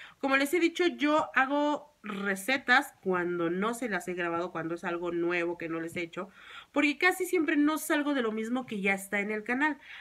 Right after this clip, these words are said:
Ahora, mi pregunta es, tengo recetas súper viejas de años anteriores con la cámara que se veía súper mal.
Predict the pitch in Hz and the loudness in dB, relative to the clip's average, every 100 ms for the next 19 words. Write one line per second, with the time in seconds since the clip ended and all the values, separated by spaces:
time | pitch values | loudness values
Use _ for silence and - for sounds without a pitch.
0 | - 240 262 247 185 208 202 247 262 302 | -4 6 8 8 4 0 0 0 2 2
1 | 262 226 208 277 285 311 - _ 214 220 | 2 0 2 -2 -2 -2 -8 _ -4 -2
2 | 202 208 202 233 233 - 185 - 170 175 | 0 -2 0 -2 -2 -6 -6 -2 0 0
3 | 185 196 214 202 175 190 190 170 165 160 | 2 0 0 -2 -2 -2 -4 -6 -6 -4
4 | 170 190 208 - - - _ 220 214 220 | -4 -4 -8 -18 -20 -20 _ 2 4 4
5 | 226 220 190 185 180 185 185 165 170 165 | 4 2 2 0 2 2 0 -4 -4 -4
6 | 160 - 170 165 165 165 151 151 170 208 | -6 -6 -2 0 -2 -4 -6 -4 -2 -2